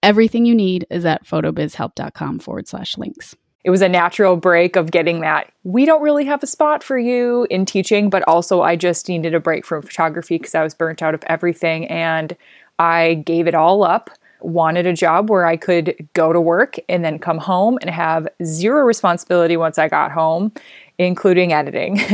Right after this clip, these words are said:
Speaker 2: <laughs>
Speaker 1: After over ten years full-time as a lifestyle photographer, I've discovered eight things that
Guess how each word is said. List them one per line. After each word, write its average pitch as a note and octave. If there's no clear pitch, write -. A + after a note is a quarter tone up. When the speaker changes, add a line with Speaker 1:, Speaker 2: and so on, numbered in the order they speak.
Speaker 2:
<laughs> -
Speaker 1:
After A#3+
over A3
ten C4
years A#3+
full-time G#3+
as F3+
a F3
lifestyle F3+
photographer, D#3+
I've B3+
discovered A3
eight C4+
things F#3
that -